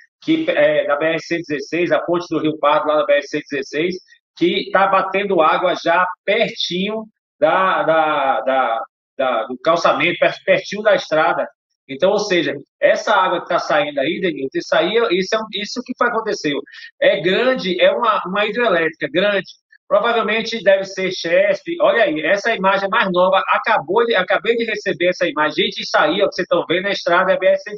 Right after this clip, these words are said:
dezesseis. Isso é B R cento e dezesseis. Aquela imagem, Rafa, que você tá tendo aí, os vídeos que você vai ter aí, vou te mostrar aqueles vídeos, é, esse, essa lateral que vocês tão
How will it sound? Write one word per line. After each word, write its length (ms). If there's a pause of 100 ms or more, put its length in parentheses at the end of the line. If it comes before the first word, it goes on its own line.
(120)
dezesseis. 400 (500)
Isso 260
é 120
B 60
R 160
cento 180
e 20
dezesseis. 480 (360)
Aquela 440
imagem, 600
Rafa, 360
que 80
você 140
tá 180
tendo 220
aí, 120
os 160
vídeos 200
que 60
você 100
vai 180
ter 160
aí, 240 (380)
vou 120
te 120
mostrar 480 (100)
aqueles 500
vídeos, 320
é, 320
esse, 320
essa 260
lateral 500
que 60
vocês 120
tão 180